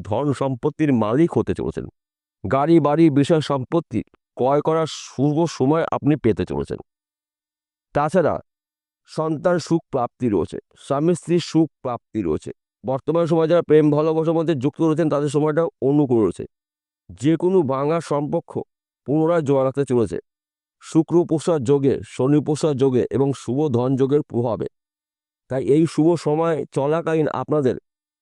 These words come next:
লক্ষ্যগুলো পূরণ করুন, গুরুত্বপূর্ণ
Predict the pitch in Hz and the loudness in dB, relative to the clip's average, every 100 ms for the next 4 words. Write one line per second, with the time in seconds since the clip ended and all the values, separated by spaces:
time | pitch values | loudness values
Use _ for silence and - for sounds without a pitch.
0 | _ _ _ _ _ _ _ 107 151 - | _ _ _ _ _ _ _ 0 0 0
1 | 185 170 180 185 127 127 107 92 73 - | -2 2 4 4 2 2 0 -2 -4 -10
2 | _ _ _ _ _ _ 104 165 170 180 | _ _ _ _ _ _ 0 0 2 0
3 | 156 175 | 2 2